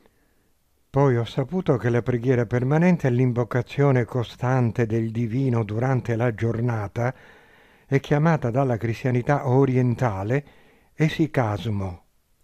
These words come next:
Questa preghiera io la pratico anche adesso. Vorrei sapere da dove mi viene il bisogno di questa pratica.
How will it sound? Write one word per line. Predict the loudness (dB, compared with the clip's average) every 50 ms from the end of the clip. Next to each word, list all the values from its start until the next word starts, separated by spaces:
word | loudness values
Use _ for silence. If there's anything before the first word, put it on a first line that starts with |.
| _ _ _ _ _ _ _ _ _ _ _ _ _ _ _ _ _ _ _ _ _
Questa | 0 2 2 2 2 0 -2 0
preghiera | 2 0 0 2 2 2 2 4 4 2 2
io | 2 2 2 4 4
la | 2 2
pratico | 2 2 0 0 0 0 -2 -2 0 2 2
anche | 2 4 2 0 0 0 0 2
adesso. | 2 2 0 0 -2 -2 -4 -4 -10 -12 -12 -12 -12 -12 -16 -20 -20 _ _ _ _ _ _ _ _ _ _ _ _ _ _ _ _ _ _ _ _ _ _ _ _ _ _ _ _ -2
Vorrei | 0 2 4 4 4 2
sapere | 2 -2 -2 0 2 2 4 4
da | 2 2
dove | 2 2 2 2 4 4 2
mi | 2 2 2
viene | 2 4 4 4 4 4 4 4
il | 4 4 2
bisogno | 0 -2 -2 -2 0 2 2 4 6 6 6 4 4
di | 2 0
questa | -2 0 -2 -2 -2 -2 -2 -2 -2
pratica. | 0 0 0 0 -2 -4 -6 -8 -12 -12 -10 -10 -12 -12